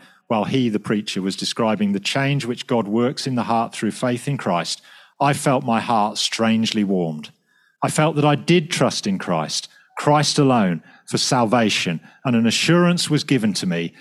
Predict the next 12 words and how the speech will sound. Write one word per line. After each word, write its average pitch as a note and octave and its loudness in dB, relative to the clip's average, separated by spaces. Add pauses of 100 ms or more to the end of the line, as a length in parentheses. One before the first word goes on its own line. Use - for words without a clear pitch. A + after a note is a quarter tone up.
(140)
that - -4
he C3 0
had A#2+ 0
taken C3 0
away A2+ 4
my C3 2
sins, F2 -2 (180)
even E3 4
mine, G2 2 (200)
and G#2+ -4
saved C3 0
me G#2 0